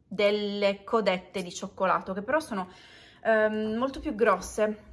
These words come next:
rispetto alle nostre, ma voglio, volevo fare una prova per fare dei, eh, dei dolcettini per Halloween. Poi ho preso due confezioni, l'altra non so dove sia, di questi,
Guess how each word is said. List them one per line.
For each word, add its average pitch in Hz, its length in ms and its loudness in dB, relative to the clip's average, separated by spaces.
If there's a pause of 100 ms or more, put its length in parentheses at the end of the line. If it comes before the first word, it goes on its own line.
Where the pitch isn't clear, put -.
rispetto 202 540 -4
alle 196 180 0
nostre, 185 380 -4
ma 202 220 2
voglio, 202 300 -2
volevo 214 240 2
fare 247 200 -4
una 202 120 -2
prova 240 260 0
per 196 160 -6
fare 180 340 -6
dei, 175 380 -8 (520)
eh, 180 220 0
dei 185 120 -8
dolcettini 190 680 -6
per 175 160 -4
Halloween. 277 600 -4
Poi 220 180 2
ho 214 60 2
preso 202 320 -4
due 233 300 -4
confezioni, 220 800 -2
l'altra 202 320 -6
non 220 160 -4
so 233 140 -12
dove 202 180 -4
sia, 185 340 -6
di 185 140 -8
questi, 208 760 -4